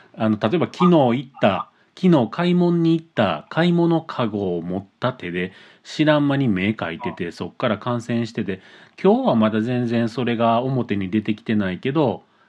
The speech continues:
Speaker 1: 来週の今日ぐらい、再来週の今日ぐらいになったら、もうごっつしんどなってるかもしらんわけやろ？
Speaker 2: まあ、そ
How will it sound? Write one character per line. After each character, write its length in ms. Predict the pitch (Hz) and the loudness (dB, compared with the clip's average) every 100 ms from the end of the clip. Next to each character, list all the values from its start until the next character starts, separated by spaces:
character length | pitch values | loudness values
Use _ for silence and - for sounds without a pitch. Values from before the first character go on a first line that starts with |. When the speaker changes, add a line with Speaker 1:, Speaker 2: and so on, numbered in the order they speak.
| _ | _
Speaker 1:
来 280 | 113 131 185 | 0 2 2
週 220 | - 135 | 0 0
の 120 | 104 95 | 0 0
今 140 | 104 | -2
日 60 | 95 | 0
ぐ 80 | 104 | -2
ら 100 | 95 | -2
い、 60 | |
再 180 | 90 151 | -4 0
来 180 | 156 156 | 0 0
週 240 | 151 147 | -2 -4
の 220 | 143 139 135 - | -2 -2 -4 -4
今 120 | 98 | -2
日 60 | |
ぐ 80 | 98 | -2
ら 140 | 104 90 | -2 -2
い 120 | 82 | -6
に 120 | 87 | -8
な 120 | 90 | -8
っ 40 | - | -4
た 100 | 104 | -2
ら、 200 | 90 - - - _ | -2 -6 -20 -20 _
も 400 | 104 101 95 90 | -2 0 0 -4
う 300 | 90 - 107 | -8 -12 -6
ご 140 | 98 | 0
っ 100 | 127 | 0
つ 160 | 139 110 | 0 -10
し 180 | - 107 | -2 0
ん 60 | |
ど 100 | 104 | 2
な 100 | 107 | 2
っ 60 | 104 | 2
て 100 | 117 | 0
る 80 | 107 | -4
か 200 | - 202 | -2 -2
も 120 | 165 | 0
し 140 | - 104 | -2 -4
ら 100 | 95 | -4
ん 80 | |
わ 120 | 90 85 | -6 -10
け 120 | 73 | -12
や 60 | |
ろ？ 240 | 71 151 214 _ _ - - _ _ _ _ _ _ _ _ _ _ _ _ _ - - - | -6 -6 -8 _ _ -20 -20 _ _ _ _ _ _ _ _ _ _ _ _ _ -20 -18 -10
Speaker 2:
ま 80 | 160 | -8
あ、 960 | 170 165 151 139 139 143 139 123 113 - _ _ _ _ _ - | -4 -4 -2 2 2 4 2 0 -4 -10 _ _ _ _ _ -16
そ 500 | 135 143 139 139 139 | -14 -14 -12 -10 -10